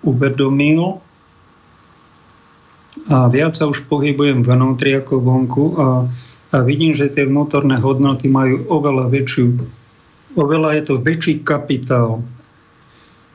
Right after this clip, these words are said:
ten spirituálny, ako ten finančný, ako ten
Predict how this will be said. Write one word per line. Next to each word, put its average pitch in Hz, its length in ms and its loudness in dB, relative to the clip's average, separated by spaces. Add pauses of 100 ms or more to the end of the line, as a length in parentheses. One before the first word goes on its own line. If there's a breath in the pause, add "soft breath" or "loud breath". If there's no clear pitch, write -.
(180)
ten 139 160 -2
spirituálny, 123 800 0
ako 123 240 0
ten 123 240 0
finančný, 123 720 2
ako 120 240 -6
ten 123 160 2